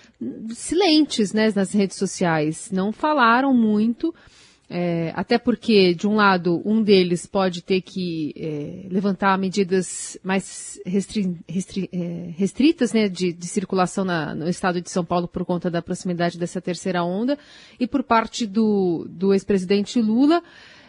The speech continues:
é, atropelaria talvez uma construção de candidatura, não sei se ele col-, se colocaria em desgaste também, já no momento em que ele quer que o desgaste seja todo focado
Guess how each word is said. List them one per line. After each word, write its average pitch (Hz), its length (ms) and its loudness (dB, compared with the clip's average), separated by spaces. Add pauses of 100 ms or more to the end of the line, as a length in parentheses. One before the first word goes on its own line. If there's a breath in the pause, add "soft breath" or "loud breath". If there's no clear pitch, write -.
(100)
é, 185 400 0
atropelaria 277 1120 4
talvez 247 380 4
uma 277 140 4
construção 254 480 0
de 233 100 -2
candidatura, 208 920 2
não 196 60 0
sei 196 140 -6
se 226 100 -4
ele 214 100 0
col-, 202 180 -4
se - 140 -12
colocaria 220 480 0
em 214 60 -2
desgaste 185 840 2
também, 185 320 0
já 190 120 -2
no 196 80 0
momento 190 400 0
em 202 80 -2
que 214 120 -4
ele 190 100 -4
quer 196 200 -4
que - 180 -14 (260)
o 220 120 0
desgaste 208 540 2
seja 202 280 -2
todo 220 380 4
focado 190 640 2